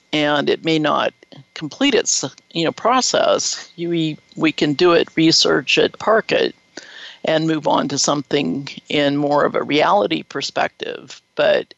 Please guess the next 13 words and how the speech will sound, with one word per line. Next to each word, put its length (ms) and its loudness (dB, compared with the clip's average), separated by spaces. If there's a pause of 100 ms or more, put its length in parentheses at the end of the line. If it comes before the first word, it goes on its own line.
um, 340 -4
it's, 340 -8
it's 220 -10
difficult 760 0
sometimes 640 -2
to 140 -6
dive 360 0
in 160 -2
and 160 -4
out 400 0
of 240 -2
the 140 -8
zone 580 0